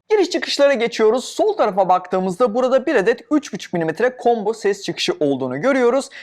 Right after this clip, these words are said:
Yine bir adet tip C U S B üç nokta iki Gen iki portu var. Yani on gigabit hızı destekliyor. Bu port aynı zamanda DisplayPort bir nokta dört standardını da destekliyor. Yani uygun bir kabloyla bu porttan görüntü çıkışı da alabiliyorsunuz.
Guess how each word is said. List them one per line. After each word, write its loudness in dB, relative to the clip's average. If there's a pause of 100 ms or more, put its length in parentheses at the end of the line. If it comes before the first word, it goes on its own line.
(100)
Yine 0
bir 4
adet -2
tip -2
C 0
U 0
S -10
B -2
üç -6
nokta -2
iki -2
Gen -2
iki -6
portu -2
var. 2
Yani -2
on 0
gigabit -4
hızı -4
destekliyor. 0 (340)
Bu 0
port 2
aynı 0
zamanda 0
DisplayPort -2
bir 0
nokta -4
dört -2
standardını -2
da -2
destekliyor. 0 (260)
Yani 2
uygun 0
bir -2
kabloyla 0
bu -2
porttan -2
görüntü -4
çıkışı -4
da 0
alabiliyorsunuz. -4